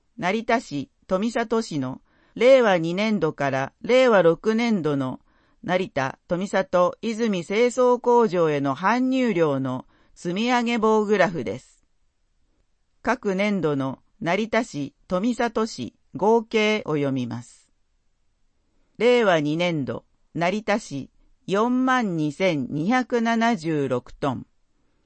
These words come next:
富里市、一万三千九百二十六トン。合計、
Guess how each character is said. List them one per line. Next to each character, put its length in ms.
富 260
里 320
市、 320
一 360
万 280
三 320
千 280
九 280
百 340
二 180
十 320
六 240
ト 120
ン。 140
合 280
計、 460